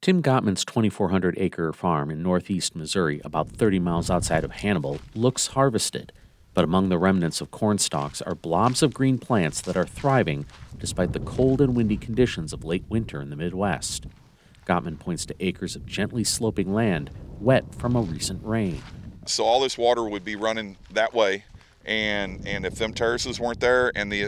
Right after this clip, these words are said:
Speaker 2: and this green, the wheat and rye weren't here, it would just allow the water to run faster and take the soil with it. And when the soil's leaving, your fertilizer's going with it.
Speaker 1: Gottman is a big fan of cover crops,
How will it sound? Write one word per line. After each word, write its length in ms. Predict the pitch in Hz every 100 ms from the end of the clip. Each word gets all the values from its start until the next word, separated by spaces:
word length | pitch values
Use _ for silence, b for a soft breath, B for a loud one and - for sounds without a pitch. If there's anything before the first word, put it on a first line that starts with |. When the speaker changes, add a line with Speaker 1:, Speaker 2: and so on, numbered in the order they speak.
| -
Speaker 2:
and 140 | 101
this 220 | 101 90
green, 480 | - 90 120 120 113 - -
the 120 | 98
wheat 280 | 101 120 131
and 220 | 113 120
rye 240 | 117 120 110
weren't 300 | 90 92 87
here, 240 | 98 98 B B B B
it 160 | - 104
would 100 | 95
just 220 | 107 101
allow 280 | 92 101 101
the 60 | 95
water 300 | 98 98 87
to 60 |
run 180 | 90 95
faster 420 | - 110 117 127
and 120 | 110
take 160 | - 92
the 80 | -
soil 320 | 110 101 90
with 160 | 101 85
it. 100 | - -
And 80 | 82
when 100 | 90
the 60 | 82
soil's 380 | 117 123 117
leaving, 420 | 120 123 123 120 - -
your 100 | 82
fertilizer's 460 | 104 104 95 87
going 240 | 98 92 87
with 160 | 85
it. 120 | - B B B B B B
Speaker 1:
Gottman 340 | 196 214 196
is 100 | 156
a 40 | 107
big 280 | 98 110 -
fan 280 | 104 101
of 100 | 101
cover 280 | - 92 76
crops, 500 | - - 50 - -